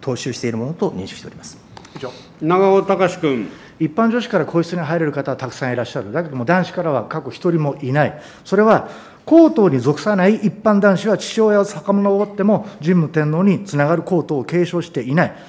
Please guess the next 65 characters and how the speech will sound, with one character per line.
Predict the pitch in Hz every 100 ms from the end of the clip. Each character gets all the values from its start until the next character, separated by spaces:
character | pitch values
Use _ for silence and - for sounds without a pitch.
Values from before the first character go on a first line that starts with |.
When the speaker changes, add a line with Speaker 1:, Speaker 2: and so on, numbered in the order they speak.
| -
Speaker 2:
そ | -
の | 175
子 | 175
供 | 214 220
も | 208 202 - - -
皇 | - 147
位 | 147
を | 196
継 | 202 139
承 | 131 123
で | 123
き | 185
な | 120
い |
と | - - - -
い | 220
う | 175
理 | 143
解 | 147 123
を | 180 -
し | - -
て | 104 - - -
お |
り | 104
ま | -
す。 | - - - - - - - - - - -
え | 170 170
ー、 |
次 | 170 262
に、 | 247 151 151 - - -
神 | - - 349 349
道 | 302 247
の | 165
遠 | 143 202 196
さ、 | 202 185 -
近 | - 220
さ | 120 - - - -
と | 208
い |
う | 185
の |
は、 | 185 185 127 - -
皇 | - 262 233
位 |
継 | 156 175
承 | 170 175
に |
あ | 156
た | 151
っ | 165
て | -
問 | 147 170 202
題 | 208 196
と | 185
な | 208
る | 202
の |
か | 156 196
と | 175
い | 151
う | 190 -
観 | 170 160
点 | 127
か | 107 131
ら、 | 113